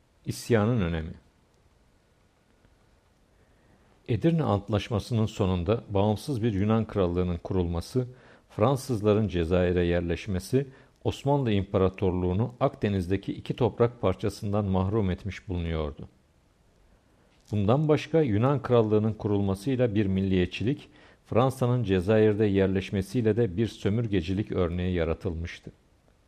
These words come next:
Artık Osmanlı İmparatorluğu'nun içten ve dıştan çözülmesi için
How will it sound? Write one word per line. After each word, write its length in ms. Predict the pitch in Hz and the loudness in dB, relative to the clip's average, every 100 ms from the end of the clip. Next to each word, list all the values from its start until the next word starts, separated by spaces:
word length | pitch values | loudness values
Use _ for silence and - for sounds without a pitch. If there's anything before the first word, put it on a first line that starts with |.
| _ _ _ _ _ _ - | _ _ _ _ _ _ 4
Artık 320 | 151 - 135 | 4 4 2
Osmanlı 420 | 127 123 156 151 | 2 2 0 2
İmparatorluğu'nun 960 | 110 101 113 104 101 101 95 101 120 120 - | 0 2 4 2 4 2 4 2 0 -2 -8
içten 500 | - - 147 151 110 | -10 -2 0 0 0
ve 160 | 113 92 | 0 0
dıştan 360 | 101 - 127 | -2 -2 -2
çözülmesi 640 | - 104 90 98 92 95 131 | 0 -2 0 0 0 0 -2
için 300 | 120 139 | 0 -2